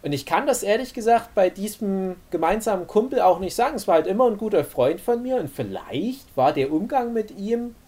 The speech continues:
doch irgendwie für den Typ nicht gesund. Aber der hat das halt voll angenommen. Und das war halt nochmal so eine, so eine andere Form von, von Mobbing, vielleicht Mobbing, wenn du jemanden in so eine Rolle drängst und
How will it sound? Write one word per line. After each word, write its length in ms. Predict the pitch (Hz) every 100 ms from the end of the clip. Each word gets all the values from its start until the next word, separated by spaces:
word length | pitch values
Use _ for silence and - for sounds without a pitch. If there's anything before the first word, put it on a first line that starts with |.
| _ _ - -
doch 320 | 160 175 - 170
irgendwie 720 | 170 220 220 202 - 196 208
für 280 | - 165 165 - -
den 280 | 165 185 180
Typ 320 | - - 208 220 _
nicht 320 | 147 196 -
gesund. 640 | 156 - 190 226 170 101 - - - - -
Aber 180 | 147 151
der 160 | 160
hat 160 | 185 -
das 200 | 202 -
halt 220 | 135 139
voll 540 | - - - 277 247
angenommen. 680 | - 123 120 117 113 110 110
Und 100 | 113
das 200 | 196 -
war 120 | 240
halt 160 | 190 190
nochmal 200 | 185 180
so 120 | 175
eine, 360 | 175 160 151 143 - - - - - _
so 140 | -
eine 100 | 131
andere 340 | 117 240 - 214
Form 480 | - - 226 294 277
von, 380 | - 170 156 160
von 240 | - 147 135
Mobbing, 560 | 156 - 294 240 190 - - - _ _
vielleicht 720 | - 165 139 180 285 277 -
Mobbing, 460 | 160 240 269 254 254 - _ _ -
wenn 180 | 151 175
du 100 | 185
jemanden 440 | 160 196 226 214 208
in 100 | 175
so 140 | 190
eine 120 | 175
Rolle 340 | 165 170 180 131
drängst 680 | - 147 175 311 - -
und 200 | - 147